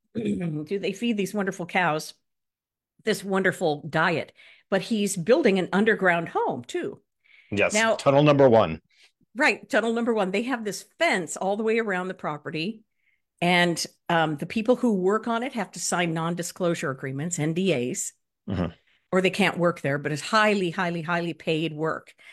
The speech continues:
Speaker 1: But sometimes somebody will get a snapshot or a video or, um, sneak some information from one of the architects that are involved. And I mean, the thing is gonna be twelve buildings on the ranch, and then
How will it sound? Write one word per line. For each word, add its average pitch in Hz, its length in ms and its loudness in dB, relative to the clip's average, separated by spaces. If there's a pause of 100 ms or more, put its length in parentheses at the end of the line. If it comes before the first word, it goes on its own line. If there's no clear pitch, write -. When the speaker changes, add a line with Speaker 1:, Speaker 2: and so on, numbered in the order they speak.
(160)
Speaker 1:
But 170 120 -6
sometimes 269 580 4
somebody 185 300 2
will 170 80 2
get 165 140 0
a 151 60 -2
snapshot 170 640 2
or 131 100 -2
a 120 60 -2
video 165 520 0
or, 120 320 -6 (360)
um, 135 220 -8
sneak 202 460 2
some 190 140 0
information 170 520 -2
from 156 180 -6
one 165 180 0
of 156 120 -2
the 143 120 -8
architects 190 600 -2
that 180 140 -6
are 175 80 0
involved. 170 580 -2 (400)
And 143 160 -8
I 196 120 -4
mean, 190 180 4
the 175 80 0
thing 220 280 0
is 175 200 -4
gonna 175 180 -2
be 156 160 -6
twelve 233 420 0
buildings 220 640 -2 (560)
on 214 180 2
the 220 80 -2
ranch, 170 380 -4
and 180 140 -4
then 175 100 -4